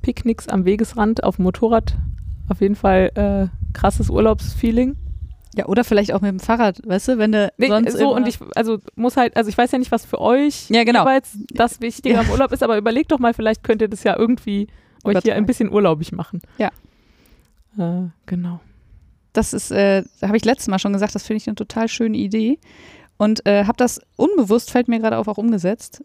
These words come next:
Speaker 2: weil ich, äh, nämlich, also was ich am Urlaub so liebe, ist rumgammeln, bis man einen Impuls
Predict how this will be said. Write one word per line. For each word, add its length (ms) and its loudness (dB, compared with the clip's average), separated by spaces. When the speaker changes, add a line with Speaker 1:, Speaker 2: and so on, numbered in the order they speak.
Speaker 2:
weil 260 2
ich, 220 -6
äh, 200 2
nämlich, 440 -2
also 220 0
was 140 0
ich 120 -2
am 80 -2
Urlaub 260 2
so 120 0
liebe, 240 2
ist 260 -4
rumgammeln, 760 2
bis 160 -4
man 160 2
einen 60 -2
Impuls 580 -2